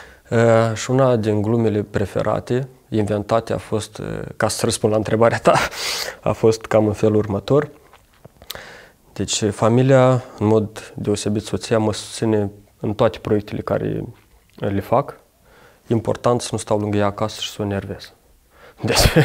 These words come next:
<laughs> din asta în glumă, evident. Dar dacă serios, dacă serios, uh, deci nu înțeleg de unde atâta răbdare din partea ei.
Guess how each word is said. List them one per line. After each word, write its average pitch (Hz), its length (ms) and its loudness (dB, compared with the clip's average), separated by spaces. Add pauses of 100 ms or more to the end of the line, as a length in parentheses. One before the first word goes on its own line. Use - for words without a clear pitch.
(420)
<laughs> - 540 -6
din 117 120 4
asta 117 220 4
în 107 100 4
glumă, 98 260 2
evident. 95 440 -6 (400)
Dar 110 140 4
dacă 123 160 4
serios, 143 520 0 (1000)
dacă 107 280 2
serios, - 560 -6
uh, 110 840 4 (720)
deci 143 320 -2
nu 196 160 6
înțeleg 104 360 2
de 104 120 -2
unde 104 120 0
atâta 104 260 -2
răbdare 104 400 -4
din 98 160 -4
partea - 360 -6
ei. 113 220 -4